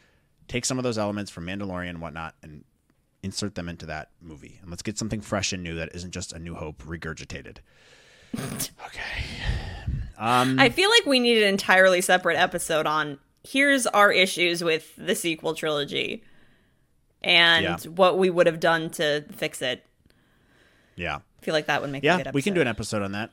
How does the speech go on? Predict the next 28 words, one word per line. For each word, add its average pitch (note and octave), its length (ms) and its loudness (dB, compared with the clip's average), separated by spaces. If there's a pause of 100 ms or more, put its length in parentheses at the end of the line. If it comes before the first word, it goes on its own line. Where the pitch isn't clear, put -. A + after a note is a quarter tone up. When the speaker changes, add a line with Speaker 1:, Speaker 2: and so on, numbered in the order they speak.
(100)
Speaker 1:
if G#2 140 -12
we G#2+ 120 -6
ever G#2+ 200 -4
have G2+ 160 -6
time G2+ 400 -8 (260)
in A2 100 -6
between G2 540 -6 (240)
<laughs> - 260 -20
Speaker 2:
I A2+ 40 -8 (420)
mean, G#3 80 4 (260)
Speaker 1:
recording F3+ 560 6
Speaker 2:
look, G3 340 6
Speaker 1:
breakdowns C#3 580 6
and C#3 180 2
<laughs> - 0 -
reactions A#2 600 -2
for - 140 -12
Speaker 2:
Bad G#3 260 10
Batch C#4+ 280 8
is C#4 100 2
Speaker 1:
the A3 60 8
Speaker 2:
over G#3 260 6
next F3 240 2
Speaker 1:
plethora A2 200 0
of D#3+ 40 0
Star D#3 140 -2
Speaker 2:
week, G2 60 -4
Speaker 1:
Wars. E2+ 240 -10